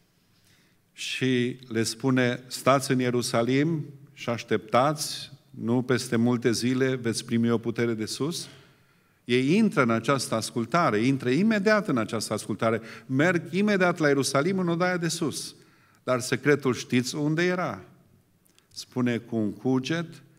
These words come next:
cu o inimă și cu un gând stăruiau în rugăciune.” Stăruiau în rugăciune. Era unitatea aceasta,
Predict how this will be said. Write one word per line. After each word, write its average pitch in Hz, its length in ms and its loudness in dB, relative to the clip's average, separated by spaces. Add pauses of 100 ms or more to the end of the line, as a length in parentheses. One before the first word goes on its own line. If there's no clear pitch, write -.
(380)
cu - 120 -8
o 101 100 4
inimă 143 800 2 (400)
și - 200 -12
cu - 140 -8
un 101 260 0
gând 127 400 0
stăruiau 135 880 2
în 143 360 4 (1040)
rugăciune.” 104 680 -2 (1000)
Stăruiau 104 560 -10
în 98 60 -12
rugăciune. 92 560 -14 (400)
Era 143 300 4
unitatea 170 640 2
aceasta, 127 520 -4